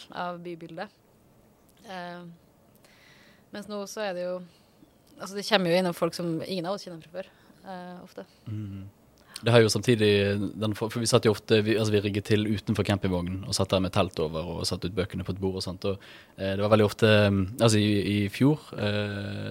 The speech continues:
Speaker 2: sommer for halvannet år siden, så var vi oppe på Tøyen hele, hele sommeren, og, ehm, eh, ungene likte jo veldig ofte å gå inn i campingvognen og kikke seg rundt der da,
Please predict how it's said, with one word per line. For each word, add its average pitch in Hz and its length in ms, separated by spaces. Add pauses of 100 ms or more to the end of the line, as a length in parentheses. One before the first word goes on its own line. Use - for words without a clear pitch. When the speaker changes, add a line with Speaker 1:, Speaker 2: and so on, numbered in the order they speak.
Speaker 2:
sommer 104 420
for 101 460
halvannet 98 320
år 98 80
siden, 98 240
så 101 160 (160)
var 101 160
vi 95 60
oppe 98 180
på 95 240
Tøyen 117 320
hele, 123 240
hele 113 180
sommeren, 110 380 (760)
og, 104 360
ehm, 101 800
eh, 104 400
ungene 127 420
likte 120 220
jo 110 80
veldig 107 160
ofte - 260
å 104 220
gå 113 160
inn 104 100
i 98 80
campingvognen 92 680
og 92 160
kikke 101 160
seg 101 160
rundt 98 160
der 90 160
da, 92 80